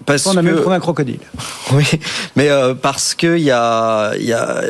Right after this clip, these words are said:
Speaker 1: il y avait pas de normes jusque-là, il y avait que des standards de place, de marché, qui permettaient, qui donnaient un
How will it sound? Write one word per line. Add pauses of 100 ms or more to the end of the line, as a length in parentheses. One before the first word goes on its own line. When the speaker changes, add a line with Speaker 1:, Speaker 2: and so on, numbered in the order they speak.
Speaker 1:
il
y
avait
pas
de
normes
jusque-là,
il
y
avait
que
des
standards
de
place,
de
marché,
qui
permettaient,
qui
donnaient
un